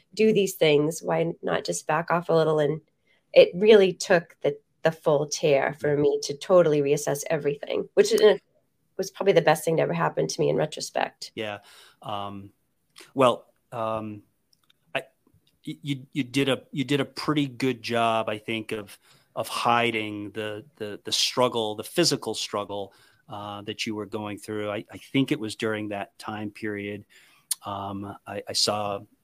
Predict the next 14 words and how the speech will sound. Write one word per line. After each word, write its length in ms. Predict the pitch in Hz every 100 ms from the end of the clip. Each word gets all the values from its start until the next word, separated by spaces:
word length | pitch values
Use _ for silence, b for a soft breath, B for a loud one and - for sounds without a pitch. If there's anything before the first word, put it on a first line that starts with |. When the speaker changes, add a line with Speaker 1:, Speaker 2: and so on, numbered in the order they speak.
| -
Speaker 2:
uh, 160 | 98 98
I 40 |
saw 200 | - 110
a 40 |
photo 400 | - 127 120 113
of 140 | 104 98
you 420 | 104 101 101 101
on 360 | 117 101 101 -
Upper 260 | 123 - 113
Walking 520 | 104 107 110 107 101
Boss, 480 | 95 90 85 - -
which 220 | 104 -
is 180 | 98 -
a 260 | 98 98